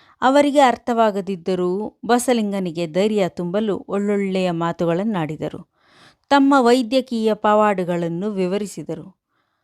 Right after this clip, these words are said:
ಹಚ್ಚಿಕೊಳ್ಳಲು ಒಂದು ಲೇಹ್ಯ ಕೊಟ್ಟರು. ಸ್ವಲ್ಪ ಸಮಾಧಾನದಿಂದ ಮನೆಗೆ ಬಂದ ಬಸಲಿಂಗನಿಗೆ ಹಲವು ದಿನ ಲೇಹ್ಯ ಹಚ್ಚಿಕೊಂಡು ವೈದ್ಯರು ಹೇಳಿದಂತೆ ಬಟ್ಟೆಯ ಕಾವು, ಉಪ್ಪಿನ ಕಾವು ಕೊಟ್ಟುಕೊಂಡ.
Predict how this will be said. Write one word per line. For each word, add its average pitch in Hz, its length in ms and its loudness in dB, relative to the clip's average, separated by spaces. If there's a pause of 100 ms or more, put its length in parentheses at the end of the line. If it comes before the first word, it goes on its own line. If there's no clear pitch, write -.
(140)
ಹಚ್ಚಿಕೊಳ್ಳಲು 196 1120 -2
ಒಂದು 196 340 0
ಲೇಹ್ಯ 170 480 -2
ಕೊಟ್ಟರು. - 580 -8 (600)
ಸ್ವಲ್ಪ 247 400 2
ಸಮಾಧಾನದಿಂದ 185 960 -2 (320)
ಮನೆಗೆ 196 360 -4
ಬಂದ 175 260 -4
ಬಸಲಿಂಗನಿಗೆ 185 1080 -2 (400)
ಹಲವು 285 500 2
ದಿನ 226 160 -2 (500)
ಲೇಹ್ಯ 208 540 0
ಹಚ್ಚಿಕೊಂಡು 185 1040 -6
ವೈದ್ಯರು 185 460 0
ಹೇಳಿದಂತೆ 175 800 -2
ಬಟ್ಟೆಯ 180 480 -2
ಕಾವು, 165 580 -2
ಉಪ್ಪಿನ 214 480 -2
ಕಾವು 160 560 -2
ಕೊಟ್ಟುಕೊಂಡ. 175 600 -4